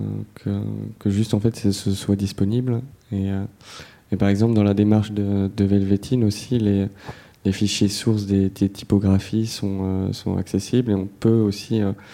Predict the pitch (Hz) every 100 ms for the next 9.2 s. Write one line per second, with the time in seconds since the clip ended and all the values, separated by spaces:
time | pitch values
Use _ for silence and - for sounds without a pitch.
0 | - - 101 104 101 - 107 - 104 101
1 | 101 113 123 120 104 104 104 101 120 123
2 | 120 104 - 127 123 - - - - -
3 | - 104 104 98 98 120 - 104 104 117
4 | 101 98 98 - - _ _ _ - 101
5 | 98 - 107 98 98 - 101 - - 110
6 | 110 110 104 95 92 101 - - - -
7 | _ - 95 92 92 92 95 - - -
8 | - - - - 95 95 - 139 139 -
9 | -